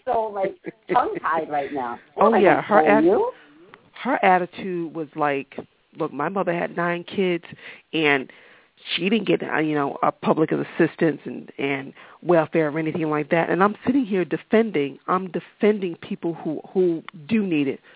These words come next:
Speaker 2: Unfortunately, my mother needs it. She needs it. She just, she had her
Speaker 1: Right.
Speaker 2: hips replaced. You know, she's getting up there in age, and unfortunately, she needs it. But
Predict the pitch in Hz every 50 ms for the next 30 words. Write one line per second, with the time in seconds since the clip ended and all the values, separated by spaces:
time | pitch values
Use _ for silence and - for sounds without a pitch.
0 | - _ - 202 202 - 302 277 254 226 226 233 233 226 226 226 220 247 214 208
1 | 226 254 247 - - - - - - _ _ _ _ _ _ _ _ _ _ _
2 | _ _ _ _ _ _ _ _ - - - 202 208 220 220 226 220 - 117 -
3 | - - - 143 170 175 - - - 190 170 170 156 143 139 143 156 220 - -
4 | - 233 208 - - 208 196 196 226 226 - - - - - _ _ _ _ -
5 | _ _ _ _ _ _ _ _ 170 180 180 185 175 175 170 - 214 226 - -
6 | - 190 196 196 208 208 202 202 - 196 190 190 185 185 - 160 156 151 151 160
7 | 165 - - - _ _ _ _ _ _ _ _ _ _ _ _ - 175 175 170
8 | 165 160 160 143 - _ _ _ _ _ 196 190 - 214 214 208 - 220 196 185
9 | 175 170 - - - - 226 208 196 208 214 214 220 - 156 113 - _ _ 165
10 | 156